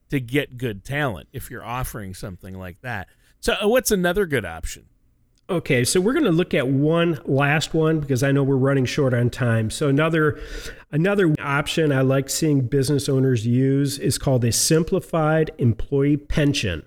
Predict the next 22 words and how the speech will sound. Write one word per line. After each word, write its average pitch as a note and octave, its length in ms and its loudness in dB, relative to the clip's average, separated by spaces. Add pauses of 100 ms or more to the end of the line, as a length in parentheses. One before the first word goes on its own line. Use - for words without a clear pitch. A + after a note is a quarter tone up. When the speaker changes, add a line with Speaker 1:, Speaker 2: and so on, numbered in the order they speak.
(260)
Speaker 2:
or C3 140 2
a B2+ 60 2
sep. - 540 -2 (140)
I'm B2+ 60 0
sure D3 180 -2
a - 20 2
lot C3+ 200 2
of - 80 -4
people C#3+ 260 0
heard C3+ 220 2
of B2+ 100 0
sep - 460 0
plans. G#2 640 0 (500)
So C3 220 2
business E3 680 2
owners C#3+ 680 0 (240)
who C3 180 2
have D#3 280 2
sep - 300 0
plans G#2+ 540 0 (200)
must C#3+ 460 0
provide C3 800 2